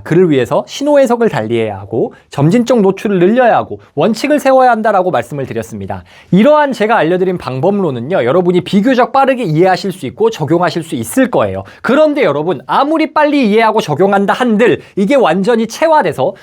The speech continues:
누가 봐도 "와, 저 사람 말 잘한다"라는 레벨까지 올라오려면 당연히 우리는 그에 합당한 시간을 투자해야 합니다.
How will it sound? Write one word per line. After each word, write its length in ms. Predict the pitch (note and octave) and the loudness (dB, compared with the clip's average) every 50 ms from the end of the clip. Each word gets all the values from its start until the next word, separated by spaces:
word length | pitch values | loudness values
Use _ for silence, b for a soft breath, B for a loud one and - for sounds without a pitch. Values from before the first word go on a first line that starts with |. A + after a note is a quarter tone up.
| B B | B B
누가 320 | B E3 G3+ C4 A#3+ D#4 D4 | B -2 0 0 2 0 2
봐도 260 | A#3+ C4+ B3+ B3 F3 | 2 0 0 0 0
"와, 260 | B2 C#3 D#3 E3 D#3+ E3 | 2 2 2 2 0 -2
저 120 | D3+ D#3+ | -2 -2
사람 240 | C#3 E3 F3 F3+ E3+ | -2 0 0 0 0
말 160 | C#3 D3 D#3+ | 0 0 0
잘한다"라는 640 | D#3 - C#3+ D3+ F3 F3+ F3 F#3 D#3 C3 D3+ F3 | 0 -2 -2 -2 -2 0 0 0 0 0 0 0
레벨까지 480 | E3+ F3 D3 F3+ C4 C4+ C4 C#4 C4 A3 | 0 0 0 0 0 0 2 0 0 2
올라오려면 920 | A#3 D3 C#3 D3+ G3+ C4 D4 C#4+ C4 G#3+ E3 D3+ D3+ D3 F#3+ A3+ F3+ A#2+ B B B B | 2 0 2 2 2 4 4 2 2 2 2 0 0 0 0 -2 -2 -4 B B B B
당연히 560 | B - - F3 G#3 C#4+ D#4+ D4+ G#3+ D#3+ E3 G#3 - - | B -8 -2 0 2 2 2 2 0 0 -4 -6 -8 -6
우리는 320 | D3+ D#3+ F#3+ G3 G3 F#3 | -4 -2 0 0 0 -2
그에 220 | - - F3 G#3+ | -2 0 0 0
합당한 640 | A3 G#3+ - - - - - D4+ C4+ C4 A#3+ E3 A#2+ | 0 0 -2 -4 -4 -2 -2 0 0 0 -2 -4 -6
시간을 840 | - - - - - D4 C4+ D4 D#4 D4 C#4+ C4+ C#4+ D4 D4+ D4+ D4+ B B B B | -8 -14 -16 -14 -12 -8 -2 0 2 2 2 2 0 0 -2 -4 -6 B B B B
투자해야 840 | - - - A#3+ - - F#3+ G#3+ A3 A3 _ _ _ - F3+ F#3 F3 | -20 -14 -10 -6 -2 -2 -2 -2 -4 -8 _ _ _ -8 -6 -4 -4
합니다. 380 | B2+ G2+ F#2+ G2 - G2+ F2+ | -4 -4 -6 -10 -12 -12 -12